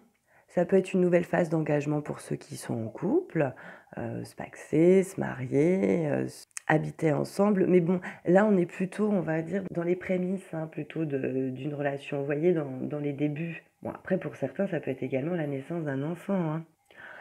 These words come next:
Quoi qu'il en soit, en tout cas, c'est vraiment une relation qui est promise à un beau développement.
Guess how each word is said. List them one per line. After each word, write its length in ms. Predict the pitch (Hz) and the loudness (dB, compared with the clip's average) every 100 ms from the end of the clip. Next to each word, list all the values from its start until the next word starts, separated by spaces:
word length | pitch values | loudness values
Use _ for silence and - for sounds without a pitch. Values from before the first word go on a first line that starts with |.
| - - | -20 0
Quoi 120 | 190 | 0
qu'il 220 | 190 190 175 | 2 -2 -4
en 120 | 156 | -4
soit, 180 | - 208 | -6 -4
en 120 | 185 | -4
tout 160 | - | -6
cas, 300 | 156 185 202 | -6 -2 -2
c'est 200 | 208 - | -2 -4
vraiment 260 | 156 165 185 | -4 -2 -2
une 140 | 190 | -2
relation 520 | 170 156 147 143 170 180 | -2 0 -2 -4 -8 -8
qui 140 | - | -8
est 60 | 147 | -10
promise 500 | - 151 160 151 - | -6 -6 -6 -6 -10
à 60 | - | -8
un 160 | 147 139 | -8 -6
beau 200 | - 196 | -4 -2
développement. 800 | 185 165 151 135 139 127 139 | -2 -2 -6 -8 -6 -6 -6